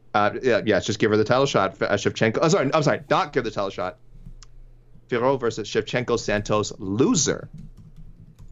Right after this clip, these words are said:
If Shevchenko loses somehow, she's getting an immediate title rematch or going, she's getting another title fight. She's not having to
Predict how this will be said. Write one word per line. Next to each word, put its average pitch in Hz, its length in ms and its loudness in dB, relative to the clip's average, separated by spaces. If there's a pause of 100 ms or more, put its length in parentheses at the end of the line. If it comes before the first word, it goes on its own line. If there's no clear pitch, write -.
(880)
If 170 140 2
Shevchenko 190 500 2
loses 135 540 2
somehow, 117 480 2
she's 110 220 -6
getting 113 400 0
an 95 40 -2
immediate 95 360 -2
title 92 320 0 (100)
rematch 92 340 0
or 104 140 2
going, 101 160 2
she's 139 160 2
getting 165 160 4
another 113 220 4
title 95 220 -2
fight. - 260 -2
She's 104 140 -6
not 92 240 0 (220)
having 90 220 -4
to 82 180 -4